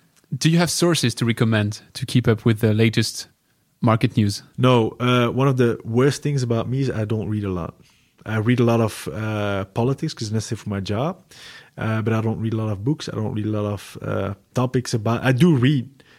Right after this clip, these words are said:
Speaker 2: but it's very random. Like, in LinkedIn, I'm, there's a lot of things that I follow, but I don't read it. Even my own articles, 'cause <laughs> I have articles that I write in my name.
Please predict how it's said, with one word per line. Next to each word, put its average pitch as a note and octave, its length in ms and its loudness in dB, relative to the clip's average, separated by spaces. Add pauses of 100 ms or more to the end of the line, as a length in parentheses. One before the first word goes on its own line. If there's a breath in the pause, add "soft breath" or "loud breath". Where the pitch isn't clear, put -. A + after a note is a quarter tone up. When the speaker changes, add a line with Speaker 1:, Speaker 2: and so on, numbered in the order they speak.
(100)
Speaker 2:
but A#2+ 80 0
it's A2 100 0
very B2+ 140 6
random. A2 440 0
Like, G2 140 -8
in A#2 120 -2
LinkedIn, C3 340 2
I'm, A2+ 180 -2
there's G#2+ 160 -2
a A2 40 2
lot A2+ 100 2
of G#2+ 100 -2
things B2 200 -2
that A2 100 2
I G#2 140 0
follow, B2 640 2 (680 loud breath)
but A#2+ 120 4
I A#2 60 4
don't A#2 220 0
read A#2+ 180 0
it. G#2+ 160 -2
Even D3 220 2
my A#2+ 120 4
own C3+ 220 0
articles, B2+ 420 -2
'cause G#2 420 -8
<laughs> - 800 -4
I A2 120 -2
have A#2+ 160 4
articles C3 320 2
that B2 120 4
I A2+ 60 4
write A2+ 380 2
in A#2 100 -4
my A2+ 220 2
name. B2 500 -2